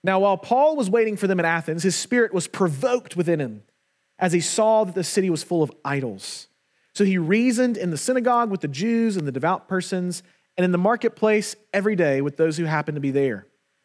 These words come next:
Some of the Epicurean and Stoic philosophers also conversed with him. And some said, "What does this babbler wish to say?" And others said, "He seems to be a preacher of foreign divinities, because he was preaching Jesus and the resurrection." And they took him and brought him to the Areopagus, saying,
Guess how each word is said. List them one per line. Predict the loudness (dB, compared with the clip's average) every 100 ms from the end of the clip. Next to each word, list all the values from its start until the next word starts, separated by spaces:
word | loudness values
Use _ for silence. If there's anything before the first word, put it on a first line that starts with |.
| _ _ _ _ _
Some | -2 0
of |
the | 0 -2
Epicurean | -4 -4 0 2 2 0
and | -4
Stoic | -2 -2 -2
philosophers | -2 0 0 -4 -6 -2
also | -2 -2 -4
conversed | -8 -8 -8 -8
with | -14
him. | -14 -16 _ _ -6
And | -2
some | 0
said, | 2 2 2 -2 _ _
"What | 0
does |
this | 0
babbler | 2 0 0 2 2
wish | 2 -2
to | -6
say?" | 0 2 2 -4 _ _ _ _ _
And | -2
others | 0 0
said, | 0 2 0 -4 _ _ -10
"He |
seems | -2 0 0
to | -2
be | -2
a | -2
preacher | -2 -4 -2
of | -6
foreign | 0 0 0 -2
divinities, | 0 -2 -4 -8 -16 -20 _ _
because | -4 0
he | 0
was | 0
preaching | -4 -2 -2 -4
Jesus | -4 -2 -2 -4 -10 -18 -18 _ _
and | -8
the | -2
resurrection." | -2 0 -2 -2 -6 -10 -12 _ _ _ _ _ _ _
And | -2
they | 0
took | 0 -2 2
him | 0 0 -4
and | -4 0
brought | 2 2
him | 0
to | -2
the | 2 4
Areopagus, | 4 2 0 -4 -8 -8 -8
saying, | -2 2 2 0